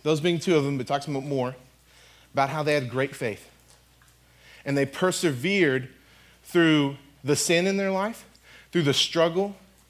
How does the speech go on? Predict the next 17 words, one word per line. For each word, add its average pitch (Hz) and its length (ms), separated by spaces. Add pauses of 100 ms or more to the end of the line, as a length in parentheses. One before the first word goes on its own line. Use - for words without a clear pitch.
(760)
through 185 120
their 147 160
doubt. 131 380 (1300)
And 131 100
they 135 60
kept 185 220
their 147 120
faith 208 380
in 156 120
God, 107 280 (880)
and 143 100
they 143 100
did 156 240
great 151 220
things. 131 200
They 139 140
finished - 640